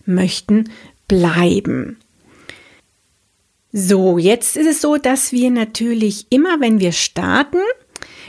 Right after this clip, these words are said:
dem Auszubildenden auch sagen müssen, welches Ziel haben wir eigentlich. Also der Erzie-, der Auszubildende sollte natürlich wissen, um was es geht, um es dann entsprechend einordnen zu können. Also welches Ziel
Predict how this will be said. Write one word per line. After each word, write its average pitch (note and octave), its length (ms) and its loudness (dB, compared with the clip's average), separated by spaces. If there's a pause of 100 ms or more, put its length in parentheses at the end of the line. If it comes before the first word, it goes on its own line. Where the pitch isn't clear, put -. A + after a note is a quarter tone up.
dem B3 140 2
Auszubildenden C4+ 720 0
auch - 140 -6
sagen A3 500 -2 (100)
müssen, G#3+ 600 0
welches G3 420 -2
Ziel E4+ 360 0 (320)
haben F3 300 -2
wir F#3 200 -6 (400)
eigentlich. - 640 -8 (180)
Also G#3+ 160 0
der G3+ 120 2
Erzie-, F#3+ 440 -4
der G3+ 220 -2
Auszubildende A#3 500 0
sollte A3 280 0
natürlich G#3 400 -2
wissen, C4 280 0
um G3+ 180 2
was F#3+ 180 -2
es - 260 -2
geht, A#3 400 0 (400)
um A3 100 4
es G#3 120 0
dann G3+ 120 -2
entsprechend F#3+ 560 -6
einordnen F#3+ 500 -2
zu - 140 -8
können. B3 380 0 (120)
Also G3+ 220 -2
welches F#3+ 300 -2 (240)
Ziel B3+ 460 2